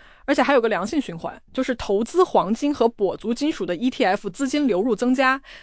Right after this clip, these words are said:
这些基金就不得不去买实物商品，反过来又推高了价格。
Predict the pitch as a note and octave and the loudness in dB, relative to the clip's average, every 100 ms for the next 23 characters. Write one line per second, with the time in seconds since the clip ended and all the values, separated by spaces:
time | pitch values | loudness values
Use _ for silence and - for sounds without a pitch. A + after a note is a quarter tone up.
0 | - E4+ F#4 D#4+ F4 F4+ F4+ E4+ A4 - | 0 4 4 2 0 2 4 4 2 2
1 | E3 F#3+ G#3 D4+ B3 - - F#3 D4 E4 | 2 0 -2 0 0 -2 -4 0 2 2
2 | F#3+ F3+ - - - - F3 C4 D4 C4+ | 0 -6 -10 -14 -2 0 4 4 2 0
3 | A3+ G#3+ F#3 F#3+ D#3+ - | 0 2 0 -2 -6 -12